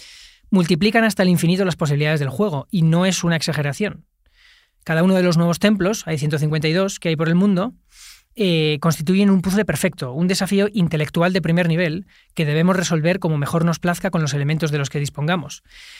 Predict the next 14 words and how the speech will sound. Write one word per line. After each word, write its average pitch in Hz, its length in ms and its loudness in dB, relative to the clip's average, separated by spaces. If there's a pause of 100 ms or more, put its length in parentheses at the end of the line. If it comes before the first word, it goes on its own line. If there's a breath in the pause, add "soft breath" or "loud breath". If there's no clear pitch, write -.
(140 loud breath)
Y 175 80 0
estos 180 200 2
niveles, 190 380 2
estos 156 220 -4
templos, 185 400 0
que 151 100 -6
son 156 180 0
cerrados, 156 600 -2
ejemplifican 170 600 0
y - 20 4
resumen 180 380 0
mejor 170 260 0
que 165 100 -2
nada 165 320 -2